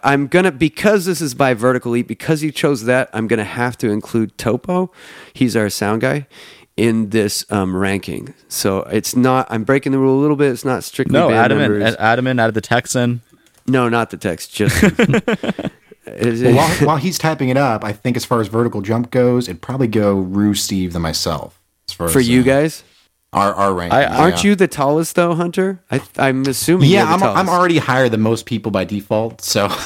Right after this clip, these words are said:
Speaker 3: <laughs>
Speaker 1: That might hurt you,
Speaker 3: I don't really
Speaker 1: though.
Speaker 3: need to jump.
Speaker 2: I, I can't jump.
Speaker 1: It's stric-, it's strictly jump height. Okay, I've got this. So here we go.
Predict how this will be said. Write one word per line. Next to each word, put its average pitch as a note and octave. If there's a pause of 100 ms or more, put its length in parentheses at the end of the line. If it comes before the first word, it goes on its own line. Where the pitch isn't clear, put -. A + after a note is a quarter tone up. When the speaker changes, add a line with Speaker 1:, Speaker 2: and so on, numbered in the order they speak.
Speaker 3:
<laughs> -
Speaker 1:
That E3
might C#3+
hurt G#2
you, -
Speaker 3:
I -
don't A2
really A2+
Speaker 1:
though. G#2+
Speaker 3:
need A2
to G2+
jump. G#2+ (300)
Speaker 2:
I, A2+ (100)
I C3+
can't G#2
jump. F#2
Speaker 1:
It's -
stric-, - (280)
it's C#3
strictly F#3+
jump B2+
height. G2+
Okay, D#3+
I've C#3
got C#3+
this. -
So B2+
here C#3+
we D3
go. A2+